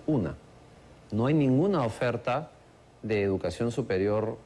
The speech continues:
adicional, privada, pública, la que sea. Si solo la Universidad Nacional en Madre de Dios ofrece tres carreras,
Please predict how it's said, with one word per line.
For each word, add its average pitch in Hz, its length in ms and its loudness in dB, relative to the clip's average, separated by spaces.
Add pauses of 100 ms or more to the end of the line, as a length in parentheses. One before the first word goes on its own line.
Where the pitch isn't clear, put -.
(160)
adicional, 104 840 0
privada, 107 640 0
pública, 165 600 0
la - 160 -4
que - 100 -2
sea. - 360 -2 (840)
Si - 320 -4
solo 226 380 0
la 190 80 0
Universidad 131 640 0
Nacional 110 580 -2
en 110 140 0
Madre 98 240 0
de 101 140 2
Dios 104 280 0
ofrece 127 440 -2
tres 156 200 -2
carreras, 135 640 -2